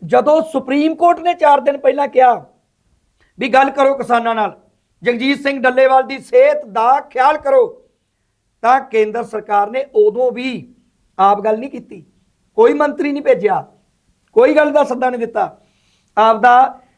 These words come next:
ਗ੍ਰਹਿ ਵਿਭਾਗ ਦਾ ਇੱਕ ਡਾਇਰੈਕਟਰ ਭੇਜਤਾ, ਨਾਲ ਪੰਜਾਬ ਦਾ ਡੀ ਜੀ ਪੀ ਪੁਲਿਸ ਦਾ ਚਲਾ ਗਿਆ।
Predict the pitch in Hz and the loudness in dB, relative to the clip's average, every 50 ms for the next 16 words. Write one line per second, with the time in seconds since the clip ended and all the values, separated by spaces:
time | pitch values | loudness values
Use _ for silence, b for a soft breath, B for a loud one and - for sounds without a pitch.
0 | b _ - 139 131 220 220 240 285 302 302 302 311 233 - 240 233 208 196 180 | b _ -16 -6 0 2 2 4 4 4 2 2 0 0 0 2 2 2 -2 0
1 | 190 233 247 254 254 247 233 - 233 185 214 214 214 214 - 254 240 240 254 233 | 2 2 2 2 2 -2 -6 -10 -8 -6 -4 -4 -4 -6 -8 -8 -6 0 2 2
2 | 214 170 135 - 165 170 180 - _ _ _ _ _ _ _ _ _ _ _ _ | 2 2 0 -4 -4 -4 -4 -6 _ _ _ _ _ _ _ _ _ _ _ _
3 | _ _ _ _ 202 226 240 240 247 254 247 240 226 233 226 220 220 214 202 233 | _ _ _ _ -2 2 2 4 2 2 0 0 0 2 2 2 2 2 2 0
4 | 226 185 196 208 202 185 220 202 240 226 - 214 196 175 139 175 220 220 214 214 | 0 0 -4 -8 -8 -10 -12 -12 -14 -4 0 0 0 0 0 -2 -2 -2 0 -2
5 | 208 202 196 202 196 | -2 -2 -4 -6 -8